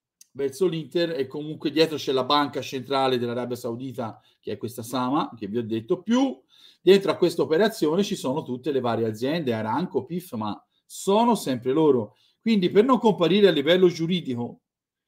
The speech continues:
anche per un discorso di sponsor e quant'altro, loro potrebbero far acquisire l'Inter da una società che si chiama K S L C,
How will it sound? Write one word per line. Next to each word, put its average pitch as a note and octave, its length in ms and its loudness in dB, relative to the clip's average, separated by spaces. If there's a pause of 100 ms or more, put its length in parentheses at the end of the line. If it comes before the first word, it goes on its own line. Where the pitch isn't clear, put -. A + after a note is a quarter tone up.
(200)
anche E3+ 260 -2
per D3+ 160 0
un D3 80 -4
discorso E3 500 0
di E3 280 -6
sponsor D3 580 -2
e C3 80 0
quant'altro, E3 840 -4 (640)
loro G#3 260 8
potrebbero D#3 440 0
far E3+ 180 2
acquisire D#3+ 500 -4
l'Inter F3 320 2
da D3 80 -4
una C3+ 100 -2
società D3 400 -6
che C#3 140 -8
si D#3+ 160 -6
chiama C3+ 680 -2 (280)
K D3 500 2
S C#3 380 2
L C3 140 2
C, D3 420 -4